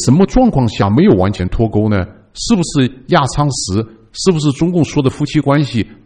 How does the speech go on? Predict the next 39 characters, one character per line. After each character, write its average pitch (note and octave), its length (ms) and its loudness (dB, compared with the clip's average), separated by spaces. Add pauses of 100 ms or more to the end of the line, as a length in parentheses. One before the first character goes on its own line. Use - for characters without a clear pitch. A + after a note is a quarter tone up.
它 - 120 -2
不 F#2+ 200 -2
是， F2+ 220 -6 (260)
它 - 160 2
是 F3 260 0 (300)
包 F#3 100 4 (120)
含 B2+ 220 2
着 C3+ 100 4
一 E3+ 220 2
种 F2+ 240 -4 (120)
悲 G#3 280 4
愤， B2+ 360 2
包 E3 180 4
含 B2+ 200 2
一 D#3 160 4
种 F2+ 300 -4 (260)
迫 C4 260 8
不 A#2+ 100 0
得 B2+ 280 4
已 E2+ 340 0 (280)
而 G#2+ 140 4
形 G#2 280 0
成 F#2+ 160 -2
的 G2 80 2
一 F#2+ 60 0
些 F2+ 180 0
联 D#2 240 -2
系。 - 240 -12 (240)
最 C4 160 8
典 F#2 240 0
型 G2 180 -2
的， G2+ 80 2
比 E2+ 100 -6
如 F2 80 -2
说 F2 80 -4
稀 G#2+ 200 -6
土， - 200 -2 (280)
稀 - 260 4
土 E2+ 300 -2